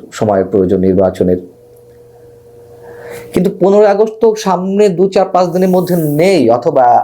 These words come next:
মাসখানেকের মধ্যে নেই, এখনো তো প্রায় নয় মাস, দশ মাস। কেন এখনই এটি প্রয়োজন ছিল?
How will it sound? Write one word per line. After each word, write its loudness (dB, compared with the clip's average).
মাসখানেকের -2
মধ্যে -2
নেই, 0
এখনো 0
তো 0
প্রায় 2
নয় 0
মাস, -2
দশ -2
মাস। -4
কেন 0
এখনই -2
এটি -8
প্রয়োজন -4
ছিল? -10